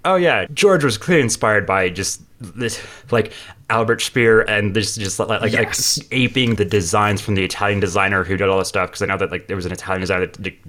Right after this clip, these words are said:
Speaker 1: did the S S uniform and everything. Like, it's
Speaker 2: Oh, Hugo Boss, dude.
Speaker 1: It was Hu-
Speaker 2: That was Hu-, yeah.
Speaker 1: Yeah, you're right.
Speaker 2: Hugo Boss was,
Speaker 1: Yeah.
Speaker 2: was in charge of those uniforms, like, showing once again, like, the,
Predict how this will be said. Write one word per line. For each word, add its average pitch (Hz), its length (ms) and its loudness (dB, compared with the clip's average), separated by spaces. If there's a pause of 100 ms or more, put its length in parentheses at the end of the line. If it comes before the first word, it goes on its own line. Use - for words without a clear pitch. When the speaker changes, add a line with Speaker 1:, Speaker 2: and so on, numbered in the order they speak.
(120)
Speaker 1:
did 85 200 -4
the 90 340 2
S 90 220 -4
S - 120 -8
uniform 92 340 -4
and 78 80 -4
everything. 95 420 -2
Like, 90 240 -4 (420)
it's - 520 -4 (280)
Speaker 2:
Oh, 180 240 4
Hugo 190 340 0
Boss, 160 280 0
dude. 113 260 -2 (1400)
Speaker 1:
It 135 120 -2
was 160 320 0
Hu- 120 60 -6 (160)
Speaker 2:
That 139 120 0
was 180 140 -2
Hu-, 180 160 -4 (400)
yeah. 202 400 2
Speaker 1:
Yeah, 135 500 2
you're 123 140 2
right. 151 220 4
Speaker 2:
Hugo 170 260 2
Boss 143 440 0
was, 123 280 2
Speaker 1:
Yeah. 135 260 2 (140)
Speaker 2:
was 117 340 0
in 120 160 -4
charge 127 320 2
of 120 320 0
those 120 240 -2
uniforms, 117 400 -4
like, 110 140 0 (1160)
showing 151 380 2
once 170 240 2
again, 156 340 0
like, 117 320 0
the, 120 340 2